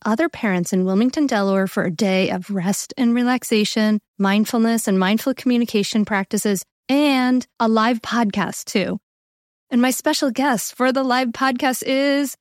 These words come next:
drumroll please, Lynetta Willis. You know her from episode three sixty-six and four hundred. She is a psychologist and sought-after speaker who teaches her Triggered to Transformed program to struggling parents.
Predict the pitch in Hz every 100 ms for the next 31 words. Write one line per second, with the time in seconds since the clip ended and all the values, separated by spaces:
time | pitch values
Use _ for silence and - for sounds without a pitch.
0 | - 185 196 196 - 330 330 339 330 330
1 | 339 330 349 - - _ _ _ 240 269
2 | 269 254 294 311 262 277 262 160 - -
3 | - 214 254 262 254 226 247 240 196 190
4 | - - 202 214 - 180 180 - 185 196
5 | 220 233 - 208 - 190 - 190 - -
6 | 226 277 302 262 233 196 196 180 180 170
7 | _ - 247 233 196 - 190 - - 233
8 | 226 233 220 - 202 - 202 196 190 -
9 | 202 - 277 277 262 226 202 - 262 -
10 | 240 - 185 - - 254 254 247 220 208
11 | 165 202 180 - - 247 247 247 - 196
12 | 175 180 175 190 - 185 180 180 - 165
13 | - -